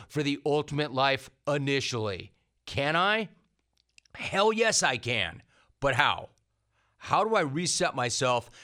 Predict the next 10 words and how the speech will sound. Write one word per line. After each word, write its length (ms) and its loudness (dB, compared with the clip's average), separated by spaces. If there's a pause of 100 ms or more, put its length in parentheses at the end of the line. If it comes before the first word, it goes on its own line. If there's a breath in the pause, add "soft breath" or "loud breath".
(120 loud breath)
to 100 -6
recapture 640 -2
that 220 0
fire 600 0
I 120 0
had 140 0
back 220 0
in 60 -4
the 80 -4
day? 240 0